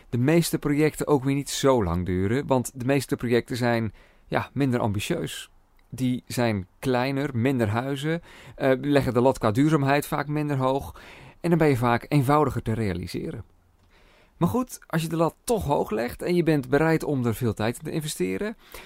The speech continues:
hou er dan rekening mee dat het na de oplevering ook niet per se klaar is.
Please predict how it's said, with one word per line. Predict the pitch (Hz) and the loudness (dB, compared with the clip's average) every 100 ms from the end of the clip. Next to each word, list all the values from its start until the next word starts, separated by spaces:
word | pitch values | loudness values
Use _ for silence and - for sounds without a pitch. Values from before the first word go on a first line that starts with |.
| - | -12
hou | - 156 156 | 0 2 2
er | |
dan | 160 160 | 2 2
rekening | 170 170 170 165 | 0 0 -2 0
mee | 160 160 156 | 2 0 0
dat | 151 156 151 - | 2 2 0 -4
het | - 147 139 | -2 -2 0
na | 139 175 185 | -2 -2 -2
de | 175 | -4
oplevering | 165 160 160 156 156 151 | -4 -2 -2 -2 -2 -4
ook | 147 151 | -4 -6
niet | 156 | -8
per | - | -8
se | 143 151 143 135 | -4 -2 -2 -4
klaar | 160 123 110 - | -6 -6 -8 -10
is. | - - | -10 -10